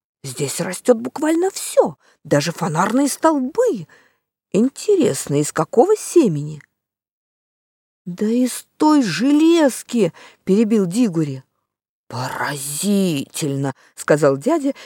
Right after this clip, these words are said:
и еще сильнее потер руки. «Ха-ха, они надо мной потешались.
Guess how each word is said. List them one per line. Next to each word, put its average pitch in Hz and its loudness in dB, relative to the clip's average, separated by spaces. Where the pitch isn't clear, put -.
и 190 -2
еще 175 0
сильнее 165 -2
потер 165 -8
руки. 156 -8
«Ха-ха, 139 0
они 160 0
надо 151 2
мной 151 2
потешались. 170 -2